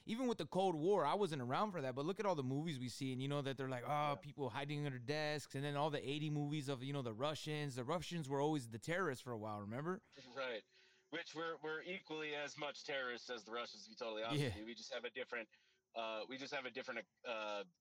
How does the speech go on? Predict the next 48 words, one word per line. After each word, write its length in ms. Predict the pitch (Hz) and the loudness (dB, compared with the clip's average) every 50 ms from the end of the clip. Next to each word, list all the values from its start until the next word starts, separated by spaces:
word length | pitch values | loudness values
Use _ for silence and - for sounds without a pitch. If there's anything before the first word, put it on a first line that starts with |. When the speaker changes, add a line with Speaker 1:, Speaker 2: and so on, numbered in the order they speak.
| _ _ - - | _ _ -6 -4
Speaker 2:
government 320 | - 131 127 127 117 113 107 | -2 -2 -2 -2 -4 -6 -4
style 280 | - 123 117 117 107 | -4 -2 -2 -2 0
on 180 | 101 117 113 98 | -2 -2 -2 -4
paper. 400 | - - 110 107 - 95 92 90 - _ _ _ _ _ _ _ _ - | -6 -8 -8 -8 -8 -10 -14 -14 -18 _ _ _ _ _ _ _ _ -4
Um, 320 | 110 110 113 110 110 107 107 | -2 0 0 0 0 0 0
Speaker 1:
Well, 140 | 143 165 | 2 2
everybody's 380 | 196 233 269 220 240 226 202 143 | 2 2 0 0 2 0 2 2
the 80 | - 143 | 2 2
Speaker 2:
but 40 | |
Speaker 1:
good 140 | 160 196 185 | 4 4 4
guy 140 | 160 170 165 | 2 2 2
in 100 | 165 156 | 2 2
their 140 | 143 147 151 | 4 4 6
own 160 | 160 160 143 | 6 6 4
head. 260 | 131 123 113 110 - - _ _ _ _ _ _ _ _ _ _ _ _ | 4 2 0 -2 -4 -8 _ _ _ _ _ _ _ _ _ _ _ _
Speaker 2:
Right, 380 | 143 156 156 143 123 110 - - | -2 0 0 0 0 -2 -4 -4
right. 300 | 120 123 117 110 104 101 - _ - | -2 0 0 0 -2 -4 -8 _ -4
Uh, 140 | 120 117 117 | -2 -2 -2
it's 100 | 117 - - | -2 -2 -2
all 120 | 156 156 | -2 -2
about 240 | 151 147 147 139 - | -2 -2 -4 -4 -4
perspective. 560 | 127 113 - - 123 120 113 - 107 101 95 - - - | -6 -8 -4 -4 -4 -4 -2 -4 -8 -10 -10 -12 -8 -6
But, 200 | 127 123 113 113 | -4 -4 -2 0
uh, 280 | 117 113 113 113 113 110 - _ _ _ _ _ _ _ _ _ _ _ - | 0 0 0 0 -2 -4 -10 _ _ _ _ _ _ _ _ _ _ _ -6
you 80 | 170 | -4
know, 80 | 175 170 170 170 | -4 -2 -2 -4
it's, 300 | 170 - - - - - | -6 -6 -8 -12 -10 -8
it's 180 | - 165 165 - | -8 -8 -6 -6
one 140 | 160 202 226 | -6 -4 -2
of 60 | 240 | -2
those 220 | 240 233 - - | -2 -4 -4 -4
things 300 | - 208 226 233 190 165 | -4 -4 -4 -4 -6 -6
where 360 | 160 175 170 165 160 156 - - _ _ - - - _ | -4 -2 0 0 0 -2 -4 -6 _ _ -20 -20 -20 _
you 100 | 156 156 | -16 -12
can't 220 | 143 175 190 196 | -8 -8 -6 -6
just 320 | 175 226 180 - - - - | -6 -6 -8 -8 -10 -10 -8
switch 260 | 160 185 202 - - | -6 -6 -6 -6 -6
an 80 | 196 190 | -6 -8
economy 540 | 175 - 170 160 156 151 143 135 131 123 | -6 -4 -4 -4 -4 -4 -4 -6 -4 -4
over, 320 | 120 113 110 110 110 107 - _ _ _ _ _ | -4 -4 -4 -4 -6 -6 -8 _ _ _ _ _
but 100 | - 143 | -4 -2
all 220 | 147 147 156 190 | 0 0 0 -2
this 180 | 175 180 165 - - - - | -2 -4 -6 -8 -10 -8 -8
fear 320 | 185 208 233 220 170 156 135 151 | -4 -2 -2 -2 -2 -2 -4 -6
is 160 | 147 135 123 123 | -8 -8 -6 -6
what 160 | 156 156 - - - - | -6 -6 -6 -8 -14 -10
creates 440 | 147 143 135 139 147 147 - - - | -8 -6 -4 -4 -4 -6 -6 -4 -4
that 100 | 139 | -2